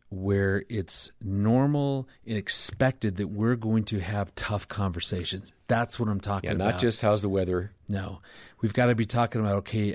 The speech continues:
Speaker 1: I'm frustrated because this isn't happening. I'm discouraged. I'm finding myself tempted." When we can make those kinds of conversations normal, that is such a protection against
Speaker 2: Mm-hmm.
Speaker 1: infidelity.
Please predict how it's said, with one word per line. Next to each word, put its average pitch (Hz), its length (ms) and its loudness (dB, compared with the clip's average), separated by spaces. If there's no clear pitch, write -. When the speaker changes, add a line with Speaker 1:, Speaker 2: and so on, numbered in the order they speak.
Speaker 1:
I'm 101 320 0
frustrated 113 680 0
because 92 300 -6
this 104 320 -2
isn't 95 240 -2
happening. 95 480 -4
I'm 107 140 -2
discouraged. 101 680 2
I'm 95 120 -2
finding 120 540 2
myself 107 520 0
tempted." 101 640 -2
When 120 220 6
we 120 100 6
can 117 400 2
make 120 460 0
those 113 440 2
kinds 180 300 0
of 160 80 -2
conversations 151 920 -2
normal, 120 600 0
that 123 160 -2
is 98 100 -4
such - 420 0
a 104 60 2
protection 90 680 -6
against 82 300 0
Speaker 2:
Mm-hmm. 87 100 0
Speaker 1:
infidelity. 80 540 -4